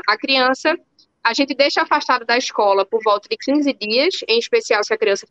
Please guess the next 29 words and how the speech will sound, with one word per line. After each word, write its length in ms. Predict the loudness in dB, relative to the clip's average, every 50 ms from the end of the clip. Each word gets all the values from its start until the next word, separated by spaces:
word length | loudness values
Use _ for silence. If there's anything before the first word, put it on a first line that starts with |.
| _ -6
se 120 | -6 -2
for 120 | 0 0 0
a 60 | 0
cirurgia 320 | -2 -4 -2 0 0 0
com 120 | 2 2 2
anelzinho, 580 | 4 4 2 2 2 2 2 2 2 0 -2 -4 -10 -20 _ _
que 60 | -2 0
é 60 | 0
o 60 | 2
tempo 200 | 0 0 -2 -2
de 80 | -8 -4
se 100 | -2 0
recuperar, 760 | 0 0 -2 _ 0 0 2 2 2 2 2 2 2 0
porque 220 | -2 -6 -2 -2 0
nessa 380 | 0 0 0 0 0 2 2
época, 440 | 2 0 0 -4 _ _ -4 -4 -4 -6 _ _ -20 _ -2
uma 100 | -2 0
coisa 240 | 2 0 0 0 0
que 60 | 0
é 40 | 0
importante 460 | 2 0 0 0 0 -2 -2 -2 -4
de 20 | -2
falar 320 | 0 0 2 2 0 0
também, 340 | 0 0 2 2 2 0 0
que 100 | 0 0
as 120 | 0 0 0
mães 200 | 0 -2 0 0
sempre 220 | 0 -2 -2 0
perguntam, 540 | 0 0 0 0 0 -2 -2 -2 -6 -10